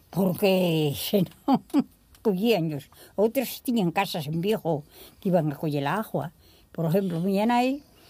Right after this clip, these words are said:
tiña unha casa <clears throat> ali mesmo a baixar o, para o tranvía, ali en Urzais, que tiña a chave do, do, do portal, e baixaba así pos, pos sótano, ali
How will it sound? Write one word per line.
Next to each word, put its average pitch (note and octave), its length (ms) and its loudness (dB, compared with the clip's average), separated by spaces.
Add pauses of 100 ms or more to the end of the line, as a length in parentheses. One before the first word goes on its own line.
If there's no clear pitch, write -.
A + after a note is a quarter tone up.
(380)
tiña G3 240 2
unha F#3 400 4
casa A#3 640 -2
<clears throat> A#3 160 4
ali F#3+ 160 0
mesmo F3+ 320 2
a E3 80 2
baixar D#3 480 0 (240)
o, C#3+ 240 -8
para D#3 240 -4
o E3 80 -2
tranvía, F3+ 320 0
ali D#3+ 160 0
en E3 80 0
Urzais, C4 560 -2 (1120)
que F#3+ 80 -2
tiña F3+ 240 0
a D#3+ 80 2
chave E3 400 0
do, D#3+ 480 -2
do, E3 80 -8 (200)
do D3 200 -6
portal, C#4 560 -2 (1200)
e D#3+ 240 0
baixaba D#3 400 0
así D3+ 160 -6
pos, C3+ 480 -4
pos - 160 -20
sótano, C#4+ 640 -2
ali D3 160 -2